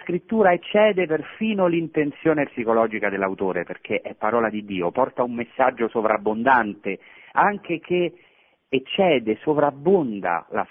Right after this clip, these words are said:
stessa, eh, ecco, intenzione dell'autore. E così passiamo alla terza base. Poi queste tre colonne o tre basi saranno più chiare anche perché le, eh, tra poco le, eh, attualizzerò anche per la nostra vita e anche e soprattutto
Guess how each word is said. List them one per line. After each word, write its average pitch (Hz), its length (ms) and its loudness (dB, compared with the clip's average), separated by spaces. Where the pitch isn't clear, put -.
stessa, 101 680 -2
eh, - 100 -14
ecco, - 220 -12
intenzione 95 520 -6
dell'autore. 73 640 -8
E - 120 -4
così 180 280 -2
passiamo 139 420 0
alla 110 140 4
terza 110 400 0
base. 95 640 -2
Poi 120 340 2
queste - 600 -2
tre 113 200 -2
colonne 120 520 4
o 90 60 -6
tre 113 180 0
basi 120 340 0
saranno 95 320 -2
più - 180 -14
chiare 110 280 0
anche 92 340 -4
perché 82 460 -8
le, 87 300 -8
eh, 85 260 -12
tra 85 160 -6
poco 90 440 0
le, 85 280 -6
eh, 90 200 -4
attualizzerò 92 880 0
anche 85 560 -6
per 82 200 -8
la 80 140 -4
nostra 92 380 -4
vita 98 460 -4
e 92 160 -6
anche 92 300 -6
e 90 40 -14
soprattutto 92 880 -6